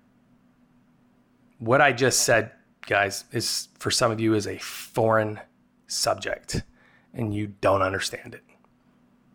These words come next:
Communication's key. All right, guys, so I'm gonna read this. So, um, and I'm gonna kinda paraphrase it 'cause, again, I don't wanna be specific on these questions. Um, how do you guys keep it cool? <laughs> I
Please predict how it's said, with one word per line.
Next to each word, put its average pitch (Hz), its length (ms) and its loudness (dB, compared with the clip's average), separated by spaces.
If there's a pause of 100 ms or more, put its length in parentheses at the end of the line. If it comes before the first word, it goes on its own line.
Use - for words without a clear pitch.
(380)
Communication's 117 880 2
key. 98 280 -6 (720)
All 151 60 6
right, 131 120 8
guys, 135 220 4
so - 220 2 (180)
I'm 165 80 4
gonna 165 120 6
read 139 100 6
this. 110 160 2
So, 139 140 8
um, 147 360 6
and 131 140 4
I'm 147 60 6
gonna 139 100 6
kinda 131 200 4
paraphrase 123 460 4
it 107 60 0
'cause, 104 140 0
again, 117 300 2 (380)
I - 60 -12
don't 101 80 -2
wanna 101 160 2
be 104 80 -2
specific 113 400 2
on 107 100 4
these 104 140 -2
questions. - 400 -2 (520)
Um, 117 400 2
how 113 80 -2
do 135 80 4
you 123 100 6
guys - 100 -4
keep 123 120 -4
it 117 80 -12
cool? 123 200 -4 (2000)
<laughs> - 0 -
I 202 220 0